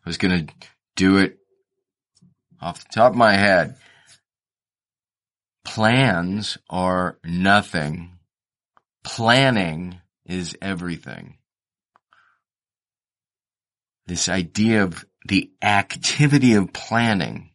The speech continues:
is everything. And most of us either subconsciously hate it or consciously hate it or consciously avoid it. We,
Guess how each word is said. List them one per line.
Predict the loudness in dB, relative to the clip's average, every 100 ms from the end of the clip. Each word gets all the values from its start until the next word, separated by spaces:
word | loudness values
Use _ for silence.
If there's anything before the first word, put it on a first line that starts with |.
| _
is | -10 -10 -8
everything. | -8 -6 -6 -10 -14 -18 -18 _ _ _ _ _ _ _ _ _
And | -2 0 0 -4 _ _ -4
most | 0 2 0 0
of | 0 2
us | 2 2 0 -6 -12 _ _ _ -4
either | 0 2 2 0 -2 _ _ _ -10
subconsciously | -6 -6 -8 -6 0 0 2 0 0 0 2
hate | 2 2 0
it | 0 -2 -4
or | -10
consciously | -8 -6 -4 -4 -4 -4 -4 -2 0
hate | 2 2 2
it | 0 -2
or | -4
consciously | -2 -4 -4 -6 -4 -2
avoid | -4 -2 2 4 6
it. | 4 2 _ _ -20 -20 _ _ _ -20 -20 _ _ -2
We, | 2 2 0